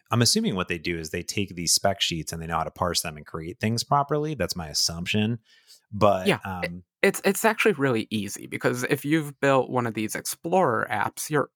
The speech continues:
Speaker 2: pretty much doing the exact same thing, just
Speaker 1: Mm-hmm.
Speaker 2: the mirror side of it. And I think y-, if you've looked through your Arduino code, you'll see it's actually pretty easy to make your own Bluetooth devices. So I hope people think about not just the, uh,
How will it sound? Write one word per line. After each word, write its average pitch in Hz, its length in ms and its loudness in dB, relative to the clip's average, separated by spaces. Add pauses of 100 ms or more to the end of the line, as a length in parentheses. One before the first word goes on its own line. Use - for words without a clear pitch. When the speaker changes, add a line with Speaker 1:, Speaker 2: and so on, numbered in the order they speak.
(120)
Speaker 2:
pretty 359 180 2
much 269 260 4
doing 139 220 2
the 107 80 0
exact - 420 -4
same 104 220 -2
thing, 107 380 0
just - 340 -6
Speaker 1:
Mm-hmm. - 220 -12
Speaker 2:
the 110 60 2
mirror 113 380 0
side 107 460 0
of 107 160 -4
it. - 180 -4 (720)
And 110 420 4
I 113 120 4
think 117 220 0
y-, 110 200 -6
if 110 240 2
you've 107 240 0
looked 117 240 -2
through 117 160 0
your 107 360 4
Arduino 113 480 2
code, 104 260 0
you'll 110 100 2
see - 160 -2
it's 226 180 0
actually - 280 -4 (120)
pretty - 360 0
easy 123 340 2
to 113 380 0 (140)
make 110 180 2
your 113 200 2
own 113 380 -2 (120)
Bluetooth 113 460 0
devices. 107 640 -2
So - 280 -8 (200)
I 127 80 0
hope 139 260 2 (280)
people 127 340 4
think 123 220 0
about 113 220 4
not 117 160 2
just - 260 -4
the, 110 280 0
uh, 107 260 2